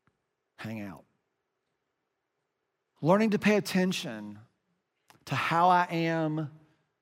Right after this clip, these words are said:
when no one else knows. Ah, y'all could have done without that one, couldn't you?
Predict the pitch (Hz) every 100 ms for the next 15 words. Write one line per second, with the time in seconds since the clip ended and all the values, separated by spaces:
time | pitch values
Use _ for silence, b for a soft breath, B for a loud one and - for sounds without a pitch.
0 | _ _ _ - 123 127 123 135 143 143
1 | 135 127 123 - 104 98 85 82 - -
2 | - _ _ _ - - - - - -
3 | - - - 113 127 143 135 131 123 120
4 | 117 107 110 110 101